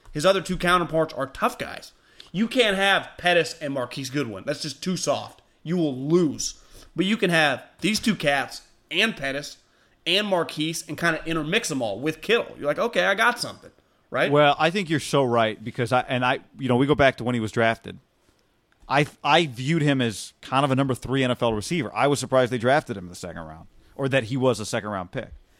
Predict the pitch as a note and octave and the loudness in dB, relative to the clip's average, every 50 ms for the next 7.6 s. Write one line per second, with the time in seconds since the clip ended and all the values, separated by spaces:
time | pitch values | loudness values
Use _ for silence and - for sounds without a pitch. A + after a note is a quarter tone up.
0 | _ _ _ - C4 C4+ A#3+ - F3 D3 C#3+ E3 D3 E3+ E3 D#3 - - D3 C#3+ | _ _ _ 2 4 4 4 2 0 -6 -4 0 4 6 6 6 6 4 0 0
1 | C3+ - G3 G3 F#3+ F#3 F3+ F3 E3+ D#3+ - _ - D#3+ D3+ D3+ D3 C#3+ C#3 C#3 | 0 0 2 2 4 2 2 0 -2 -8 -10 _ 0 2 4 4 4 2 0 -2
2 | _ - _ _ - D#3+ D#3 - - D#3 E3+ G#3 G#3+ G3 E3 E3 D3+ D3 D3+ E3 | _ -16 _ _ 2 2 2 2 4 4 4 4 4 2 -2 -4 -2 0 0 0
3 | G3 G#3 E3 A#2 A2 A#2+ B2 C3+ C#3+ C#3+ C3+ C3 A#2+ - _ _ _ _ _ _ | 0 0 -2 -6 -6 -4 -4 -2 -2 0 0 0 -2 -4 _ _ _ _ _ _
4 | _ - - D3 C#3+ C#3+ D#3+ F3+ G#3+ G#3+ - - G#3+ G3 F3 D#3+ D#3 - - F3 | _ -2 0 0 2 4 4 2 2 2 0 -4 0 2 2 2 2 2 2 2
5 | F3+ E3 C3+ B2 C#3+ F3 F#3+ F#3+ - - D#3+ C3+ B2+ B2+ C#3+ D#3 D#3+ D3 A#2+ A2+ | 4 4 4 2 0 -2 -2 -2 -2 -2 -4 -4 0 2 2 2 2 0 -2 -2
6 | D3+ C#3+ C3+ A#2 G#2+ - B2+ B2 A2+ - - G#2+ - - B2 - A#2 G#2 F2+ A2 | 0 0 0 -2 -2 -2 -2 -2 -2 -4 -6 -4 0 0 0 0 0 -2 -2 -2
7 | F#2+ - - G#2 G2+ G2+ - - - - A2 | -2 0 0 -2 -2 -2 -4 -6 -16 -16 -18